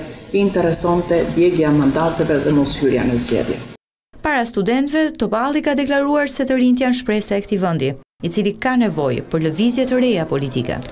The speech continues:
Speaker 1: Nuk ka as qeveri, as opozit. Ato kanë deformuar demokracinë e prisht. Ata ose bëjnë pazare, ose bëjnë shantazhe ndaj njëri tjetrit. Është më mirë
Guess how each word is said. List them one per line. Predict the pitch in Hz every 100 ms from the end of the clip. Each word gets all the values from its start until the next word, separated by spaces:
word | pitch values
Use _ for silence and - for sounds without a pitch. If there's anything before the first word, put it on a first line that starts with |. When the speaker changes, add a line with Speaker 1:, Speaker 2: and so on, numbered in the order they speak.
| - - - -
Speaker 1:
Nuk | 147 160
ka | 127 120 - - -
as | - -
qeveri, | - 123 113 120 - - - -
as | 151 147
opozit. | 143 - 120 - - - - - - - _ _ - -
Ato | 180 240
kanë | 240 233 233
deformuar | 233 233 233 240
demokracinë | 208 196 240 175 - 196 170
e | 156
prisht. | 175 156 - - - - - - -
Ata | - 190
ose | 196 214 214
bëjnë | 190 190 180
pazare, | 156 156 143 131 131 - - -
ose | 175 175 165
bëjnë | 180 175 -
shantazhe | 165 160 160 156 160 147
ndaj | 147 143
njëri | 143 135 131
tjetrit. | 143 127 - - - - - - _ _ -
Është | 180 208
më | 214
mirë | 160 143